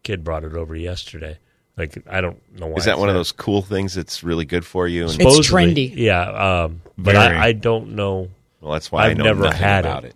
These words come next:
Speaker 2: it.
Speaker 1: Yeah, exactly.
Speaker 4: I've never had it either, but
Speaker 1: Yeah.
Speaker 4: Blake drinks the stuff like it's
Speaker 1: No,
Speaker 4: going
Speaker 1: I
Speaker 4: out of
Speaker 1: guess
Speaker 4: style.
Speaker 1: Thomas does too because it's there.
Speaker 4: Yeah.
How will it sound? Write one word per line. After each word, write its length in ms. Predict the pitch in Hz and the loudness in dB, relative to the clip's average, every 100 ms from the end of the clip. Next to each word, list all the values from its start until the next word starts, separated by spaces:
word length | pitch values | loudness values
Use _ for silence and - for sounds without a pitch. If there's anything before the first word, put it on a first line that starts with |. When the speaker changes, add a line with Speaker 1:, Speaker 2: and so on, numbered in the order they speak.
| - | -10
Speaker 2:
it. 60 | 104 | -6
Speaker 1:
Yeah, 80 | |
exactly. 240 | 85 82 131 | -6 2 4
Speaker 4:
I've 100 | 165 | 6
never 180 | 120 104 | 6 6
had 200 | 104 92 | 4 2
it 80 | |
either, 360 | 101 98 69 67 _ - | -2 -2 -6 -14 _ -12
but 200 | 87 90 | -10 -8
Speaker 1:
Yeah. 160 | 82 78 85 | -10 -12 -4
Speaker 4:
Blake 220 | 101 110 | -2 -2
drinks 240 | 85 78 - | -6 -14 -16
the 80 | |
stuff 280 | - 78 - | -16 -16 -14
like 120 | 76 | -12
it's 100 | 131 | -4
Speaker 1:
No, 80 | 131 117 | 2 2
Speaker 4:
going 100 | 107 | 4
Speaker 1:
I 120 | 113 | 2
Speaker 4:
out 40 | |
of 60 | 78 | 4
Speaker 1:
guess 160 | 117 113 | 2 4
Speaker 4:
style. 160 | 95 | 2
Speaker 1:
Thomas 340 | 98 135 139 127 | 4 4 4 0
does 240 | 107 95 | -4 -6
too 220 | - 120 | -6 -6
because 680 | 90 90 87 90 82 - - _ _ _ _ _ _ _ - | -4 -4 0 0 0 -6 -12 _ _ _ _ _ _ _ -12
it's 240 | 104 92 | -10 -4
there. 460 | 113 131 110 92 101 _ 90 | 4 6 6 2 -4 _ -10
Speaker 4:
Yeah. 220 | 87 | -10